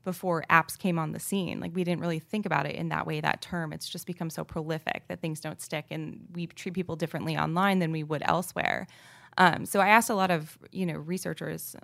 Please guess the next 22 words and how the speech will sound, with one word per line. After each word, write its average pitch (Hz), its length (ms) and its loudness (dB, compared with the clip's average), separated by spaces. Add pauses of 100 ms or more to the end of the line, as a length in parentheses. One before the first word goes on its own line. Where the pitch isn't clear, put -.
(120)
psychologists 175 680 -6
who 180 80 -10
kind - 220 -10
of - 80 -10
study 165 320 -6
and 160 120 -8
synthesize 170 520 -10
this. - 280 -10
And, 90 240 -8
and 180 160 -4
part 196 220 -2
of 185 100 -4
the 170 80 0
reason 156 400 -4
is 165 200 -6
that - 180 -4
there 156 260 -4 (220)
is 185 140 -4
a 180 100 -2
lack 165 300 -4
of 175 80 -4
accountability, 170 760 -6